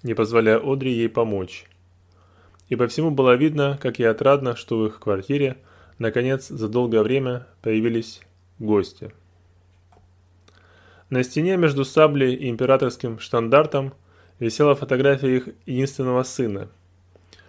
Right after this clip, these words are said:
участника Белого движения, умершего уже во Франции, как они сказали, от последствий ран, полученных на фронтах войны. Глаза старушки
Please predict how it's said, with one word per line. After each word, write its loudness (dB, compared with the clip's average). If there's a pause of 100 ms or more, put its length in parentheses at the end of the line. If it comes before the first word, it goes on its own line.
(120)
участника 0
Белого 4
движения, -2
умершего -2
уже -4
во 2
Франции, 0 (400)
как -6
они -2
сказали, 2 (480)
от -6
последствий 0
ран, 4 (320)
полученных 0 (420)
на -2
фронтах -2
войны. -2 (1800)
Глаза 4
старушки 2